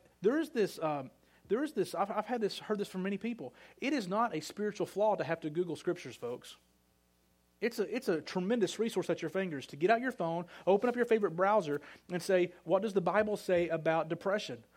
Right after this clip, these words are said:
What does the Bible say about money? What does the Bible say about, uh, fear? What does the Bible say?" Your topic.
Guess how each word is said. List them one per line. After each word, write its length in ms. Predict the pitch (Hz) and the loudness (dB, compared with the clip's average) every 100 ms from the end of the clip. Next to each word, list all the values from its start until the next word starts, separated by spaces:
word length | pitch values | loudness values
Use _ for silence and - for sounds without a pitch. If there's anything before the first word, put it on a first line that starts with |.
| - | -4
What 140 | 185 190 | 4 6
does 120 | 202 | 4
the 60 | |
Bible 260 | 185 196 208 | 4 4 2
say 200 | - 180 | 0 0
about 260 | 175 170 170 | 2 0 0
money? 300 | 196 202 131 | -2 -4 -2
What 140 | 160 | 0
does 100 | 180 | 0
the 60 | 180 | 4
Bible 200 | 190 208 | 4 4
say 160 | - | 2
about, 280 | 175 190 175 160 | 4 4 2 0
uh, 240 | 147 135 | -2 -4
fear? 380 | - 214 220 120 | -6 -2 0 0
What 140 | 151 | 0
does 100 | 180 | 0
the 60 | 175 | 2
Bible 240 | 180 214 | 4 4
say?" 180 | 202 170 175 170 | 2 -2 -2 -6
Your 120 | 196 | -4
topic. 460 | - 262 311 156 | 0 0 0 -6